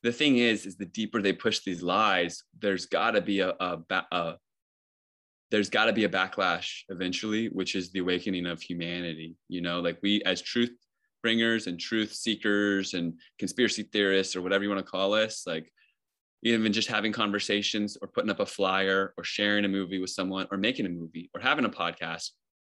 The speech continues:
all of these things are seeds, metaphorical seeds,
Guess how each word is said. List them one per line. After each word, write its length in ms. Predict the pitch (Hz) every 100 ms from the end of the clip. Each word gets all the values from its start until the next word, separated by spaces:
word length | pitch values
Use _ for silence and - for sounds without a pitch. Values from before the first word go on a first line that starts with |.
| _ _ _ -
all 180 | 104 123
of 80 | 127
these 220 | 123 120
things 400 | 113 110 104 -
are 100 | 101
seeds, 640 | - - 113 90 80 - 101
metaphorical 840 | 95 - 101 98 95 95 95 95 - - _ _
seeds, 680 | - - 107 - - - -